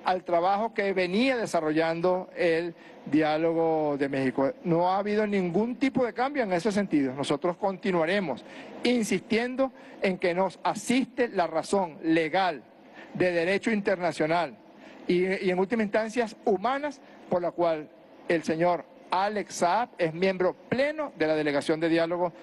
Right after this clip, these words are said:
de la República Bolivariana de Venezuela. ¿Por qué un diálogo? Cuando ya la vida, la política, y hay que decirlo todo, la revolución bolivariana derrotó el conflicto, ya fue derrotado. Lo dice todo el mundo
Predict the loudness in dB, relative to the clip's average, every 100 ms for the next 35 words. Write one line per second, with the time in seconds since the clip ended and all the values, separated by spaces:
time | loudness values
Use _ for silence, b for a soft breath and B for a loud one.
0 | B 0 0 0 0 2 2 2 -2 -2
1 | B B B B -16 -2 0 0 -2 -2
2 | 0 0 2 0 0 -2 0 0 -2 -6
3 | -6 -6 -6 -10 -2 0 0 -4 -10 -14
4 | -20 -20 -20 -6 -2 0 0 0 2 2
5 | 0 -4 -14 -20 -20 -18 -18 -16 -14 -8
6 | 0 2 2 0 0 2 2 -2 -6 0
7 | 0 2 0 0 0 0 0 0 -2 -6
8 | -18 -16 -14 -6 0 0 0 0 0 0
9 | 0 0 0 2 0 0 0 0 0 0
10 | 0 2 2 0 -2 -2 0 0 2 0
11 | 0 0 0 -4 0 0 0 -6 -6 B
12 | B -4 0 2 0 0 0 0 -4 -10
13 | -20 -20 -20 -18 -16 -6 0 2 2 0
14 | 0 0 0 0 0 -2